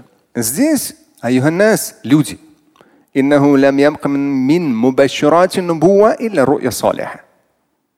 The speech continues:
Именно из радостных вестей пророчества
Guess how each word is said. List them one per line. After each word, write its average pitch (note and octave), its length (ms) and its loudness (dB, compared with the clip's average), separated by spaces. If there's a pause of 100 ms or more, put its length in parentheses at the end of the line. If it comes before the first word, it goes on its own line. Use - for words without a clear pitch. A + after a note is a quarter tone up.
(960)
Именно F3+ 300 -4
из B2 140 -2
радостных C#3+ 600 -2
вестей C3+ 320 -4
пророчества A2+ 880 -4